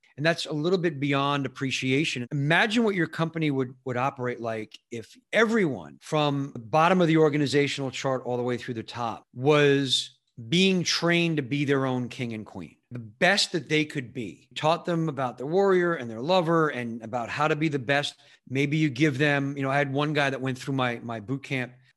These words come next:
uh, and he ran a team and he was ready to go on vacation and he was dreading it because of all the things he had to do. Well, when we went through the boot camp, he realized, "I don't wanna have to do this. I'm gonna create kings and queens on my team."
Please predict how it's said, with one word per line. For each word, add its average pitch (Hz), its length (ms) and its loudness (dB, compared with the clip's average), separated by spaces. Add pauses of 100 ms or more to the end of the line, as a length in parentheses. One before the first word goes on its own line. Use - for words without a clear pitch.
uh, 123 220 -2
and 123 140 -4
he 143 140 0
ran 143 240 2
a 131 60 -2
team 156 380 0
and 127 80 -2
he 131 100 -2
was 131 120 -4
ready 135 200 -4
to 131 60 -2
go 135 100 -2
on 127 120 -2
vacation 127 520 -4
and 113 60 -6
he 123 60 -4
was 117 180 -6
dreading 135 460 0
it 117 160 -6
because 117 220 -8
of 127 80 -10
all 156 180 0
the 156 80 0
things 143 260 -4
he 131 100 -4
had 117 260 -6
to 110 80 -10
do. 95 240 -10 (300)
Well, 135 160 -2
when 135 80 -2
we 143 80 0
went 143 200 0
through 147 120 -4
the 123 80 -4
boot 147 260 -2
camp, 127 240 -4
he 131 100 -4
realized, 131 680 2
"I 123 80 -2
don't 185 140 0
wanna 135 120 -4
have 143 160 -4
to - 80 -14
do 156 160 0
this. 156 180 0
I'm 160 120 -4
gonna 196 100 -2
create 131 300 -4
kings 139 320 -4
and 135 100 -4
queens 139 300 -4
on 131 80 0
my 123 100 -4
team." 196 480 -6